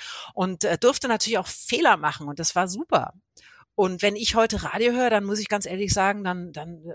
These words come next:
dann gruselt's mich so ein bisschen, weil die Inhalte, die du in erster Linie heute auf diesen Mainstream-Wellen hörst, ist ja am Montag das Beklagen,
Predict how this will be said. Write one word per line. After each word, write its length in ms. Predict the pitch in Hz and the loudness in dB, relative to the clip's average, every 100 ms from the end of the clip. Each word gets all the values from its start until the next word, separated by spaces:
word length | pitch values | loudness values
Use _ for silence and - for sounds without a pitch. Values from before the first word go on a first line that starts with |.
| 175 - | -16 -18
dann 200 | 165 165 | -16 -16
gruselt's 560 | 160 190 370 403 165 - | -12 -2 2 2 2 -2
mich 180 | 165 - | -2 -2
so 80 | 160 | -2
ein 60 | |
bisschen, 360 | 156 151 160 156 | 0 0 0 2
weil 180 | 156 160 - - - | 2 2 -2 -12 -10
die 160 | 170 196 | -4 -2
Inhalte, 540 | 262 285 285 285 262 | 0 4 4 4 0
die 160 | 196 214 | -2 0
du 180 | 208 196 | 2 2
in 140 | 185 | 2
erster 300 | 180 254 285 | 4 4 4
Linie 340 | 247 240 233 | -2 -2 2
heute 280 | 220 208 220 | 4 4 2
auf 120 | 180 | 0
diesen 380 | - 175 175 165 - - | 0 0 0 -6 -12 0
Mainstream-Wellen 1200 | 180 185 208 - - 240 233 208 208 233 240 233 | 2 4 4 2 2 0 0 4 6 6 4 0
hörst, 500 | 233 240 269 - - - - | 2 4 2 -2 -6 -14 -4
ist 200 | 214 208 | 2 4
ja 300 | 214 196 196 - - - | 6 6 6 0 -14 0
am 160 | 180 | 2
Montag 640 | 180 190 247 285 285 294 - _ _ - | 2 0 0 4 6 4 -2 _ _ -2
das 140 | 190 | 0
Beklagen, 720 | - - 175 175 226 247 233 | 0 2 6 6 4 -4 -8